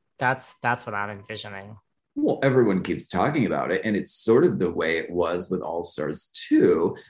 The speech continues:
Speaker 2: Everyone was talking about All Stars two. It was like, there was no plan of that ever happening. And people kept talking about it and then it did. So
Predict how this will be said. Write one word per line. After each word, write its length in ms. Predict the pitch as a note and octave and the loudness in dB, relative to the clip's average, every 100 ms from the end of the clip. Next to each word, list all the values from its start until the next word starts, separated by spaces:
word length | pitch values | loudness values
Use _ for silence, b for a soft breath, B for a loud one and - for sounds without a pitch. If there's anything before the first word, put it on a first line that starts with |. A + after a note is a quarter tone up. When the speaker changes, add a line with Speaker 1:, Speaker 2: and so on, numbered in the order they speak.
| B | B
Speaker 2:
Everyone 340 | B2+ D#3 C#3+ G#2 | 0 2 2 2
was 140 | F#2+ | 0
talking 240 | G#2 G#2+ | 0 0
about 180 | G2 E2 | 2 0
All 160 | F2 G2 | 0 0
Stars 400 | - F2+ E2+ - | 0 0 0 -6
two. 340 | - D3 B2 | -6 0 2
It 40 | D#2+ | 2
was 160 | F2+ | 0
like, 200 | F2+ D#2 _ _ _ | -2 -4 _ _ _
there 120 | A#2 | 4
was 240 | C#3+ F#2+ F2 | 4 2 2
no 520 | F#2+ F#2+ G#2 A#2+ A#2 | 4 6 6 8 6
plan 360 | A#2 G#2+ G2 | 4 2 4
of 120 | F#2+ F2 | 2 0
that 240 | E2 D#2 | -4 -2
ever 280 | F#2+ F#2 E2+ | -2 -2 -2
happening. 880 | E2 E2 - E2+ D2+ C#2+ C#2+ C#2+ D2 _ | -4 -6 -4 -4 -4 -8 -10 -14 -18 _
And 340 | F#2+ F2+ F2 E2+ | -4 -2 -4 0
people 220 | G2 G2 | 0 2
kept 220 | G#2+ G2+ | 0 0
talking 340 | A2+ B2+ C#3 | 0 0 0
about 280 | B2 F#2+ F#2 | 0 2 2
it 160 | G2 - | 2 2
and 120 | F#2+ | 0
then 120 | F#2 | 0
it 100 | F#2 | -2
did. 380 | F#2 G2 G2 C#2+ - | -2 0 2 -2 -8
So 580 | - E2+ C#2 C#2+ C#2+ | -6 -2 0 -2 -4